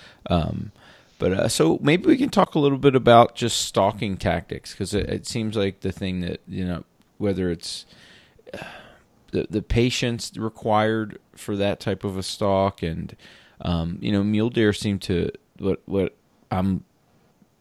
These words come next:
picking up on them is they move around quite a bit, but when they're comfortable,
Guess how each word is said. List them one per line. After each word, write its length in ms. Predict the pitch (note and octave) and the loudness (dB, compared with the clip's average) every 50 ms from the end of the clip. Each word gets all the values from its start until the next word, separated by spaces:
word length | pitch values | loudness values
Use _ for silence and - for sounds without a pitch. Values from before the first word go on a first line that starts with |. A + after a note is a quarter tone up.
| _ | _
picking 360 | - A2 - A#2+ G#2+ - F#2 | -4 2 4 4 4 4 2
up 180 | F2 F#2+ B2+ - | 2 2 2 4
on 160 | C3+ F#2+ F2 F2 | 4 4 4 4
them 120 | E2+ F2 | 4 4
is 160 | E2+ E2+ E2+ | 2 0 2
they 120 | - F2+ F2 | 2 2 4
move 240 | F2+ G2 G#2+ G#2+ F#2 | 4 4 4 4 2
around 300 | E2 D#2 F2 A#2+ D3+ G#3+ | 2 2 2 2 0 -2
quite 280 | - - - G2+ F2 | 0 2 2 2 2
a 40 | F2 | 0
bit, 320 | E2+ F#2 F2+ F2+ E2+ - - | 0 2 2 2 2 0 -2
but 220 | E2 E2 D2+ - - - - - - _ _ | -2 -2 -2 -4 -8 -18 -20 -20 -20 _ _
when 160 | - A2 A2+ | 0 2 4
they're 100 | G#2+ G2 | 4 4
comfortable, 760 | F2 - - - - - - - F#2 - D#2+ D#2+ F2 G#2 - | 2 2 0 -2 -2 2 2 0 2 2 2 2 2 2 0